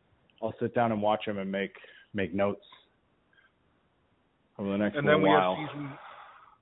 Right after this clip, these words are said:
Speaker 2: and then we have season three and a half of The Mandalorian.
Speaker 1: Yes, yes.
Speaker 2: I say three
Speaker 1: All
Speaker 2: and
Speaker 1: right,
Speaker 2: a half
Speaker 1: brother.
Speaker 2: because we already got a couple episodes in Boba Fett.
Speaker 1: Yeah, yeah. It's a,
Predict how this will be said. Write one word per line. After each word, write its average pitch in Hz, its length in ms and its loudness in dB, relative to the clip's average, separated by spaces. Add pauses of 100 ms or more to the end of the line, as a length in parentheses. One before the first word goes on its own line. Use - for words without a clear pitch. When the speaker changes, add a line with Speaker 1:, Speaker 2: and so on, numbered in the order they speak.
(160)
Speaker 2:
and 139 140 0
then 143 160 0
we 147 120 -2
have 143 160 2 (100)
season 139 420 -8
three 143 200 -2
and 131 80 -4
a 117 40 -2
half 156 360 2
of 123 120 -12
The 127 60 -8
Mandalorian. 123 520 -4 (800)
Speaker 1:
Yes, 104 160 2 (600)
yes. 87 140 0 (3000)
Speaker 2:
I 117 60 -4 (100)
say 131 200 -4
three 131 140 0
Speaker 1:
All 196 60 10
Speaker 2:
and 170 100 6
Speaker 1:
right, 165 80 10
Speaker 2:
a 156 40 10
half 151 80 6
Speaker 1:
brother. - 100 -8
Speaker 2:
because 117 240 -10
we 107 100 -4
already 107 220 0
got 120 260 6 (340)
a 123 80 -2
couple 117 300 0
episodes 107 480 -6 (140)
in 104 260 -8
Boba 143 260 -2
Fett. - 160 -20 (600)
Speaker 1:
Yeah, 110 140 2 (720)
yeah. 101 120 2
It's 104 120 -2
a, 185 120 8